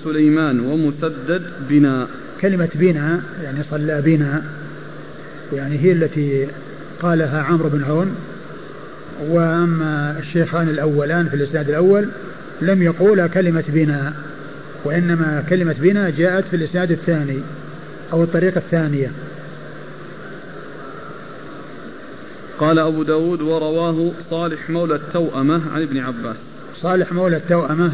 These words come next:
Speaker 2: صالح بن نبهان وهو صدوق اختلط.
Speaker 1: نعم. أخرجه أبو داود والترمذي وابن ماجه.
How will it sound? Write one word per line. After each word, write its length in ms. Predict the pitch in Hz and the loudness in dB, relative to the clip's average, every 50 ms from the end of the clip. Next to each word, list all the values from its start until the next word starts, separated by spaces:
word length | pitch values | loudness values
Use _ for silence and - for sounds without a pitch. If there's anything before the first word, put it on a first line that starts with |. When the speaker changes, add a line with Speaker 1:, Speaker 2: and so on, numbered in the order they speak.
| 123 - | 0 -2
Speaker 2:
صالح 300 | - 170 170 170 156 - | 0 2 2 2 2 2
بن 180 | 160 151 160 151 | 0 0 0 0
نبهان 520 | 147 143 135 131 143 156 170 185 202 247 - - - - - - - - - - - - - - - - - | 0 0 0 0 2 2 2 2 2 0 -4 -8 -12 -14 -14 -16 -16 -16 -16 -16 -16 -16 -16 -16 -16 -10 -4
وهو 600 | 151 151 156 143 135 151 156 156 151 147 143 143 151 151 - - - - - - - - | 0 0 2 4 4 4 4 4 2 0 0 -2 -4 -8 -12 -14 -16 -16 -16 -16 -12 -6
صدوق 440 | 147 147 143 160 170 175 - 185 180 170 | -6 -2 2 2 2 2 2 0 0 0
اختلط. 420 | 160 131 - - 156 143 175 190 185 151 - 131 | -2 -4 -4 -4 0 0 0 0 0 -4 -2 -2
Speaker 1:
نعم. 220 | 139 139 131 117 101 - - - - - - - - - - - - - - - - | 0 0 0 -4 -6 -8 -12 -14 -14 -14 -16 -16 -16 -16 -16 -16 -16 -16 -16 -16 -12
أخرجه 280 | - 135 135 139 135 135 | -10 -6 -4 -4 -4 -4
أبو 180 | 131 123 131 135 | -4 -6 -6 -8
داود 380 | 131 131 127 131 139 147 143 | -6 -6 -6 -6 -6 -6 -6
والترمذي 440 | - 113 - - 131 135 139 135 131 | -6 -8 -8 -6 -6 -6 -4 -4 -6
وابن 140 | 123 120 120 | -6 -6 -4
ماجه. 220 | 117 113 107 104 | -4 -4 -4 -4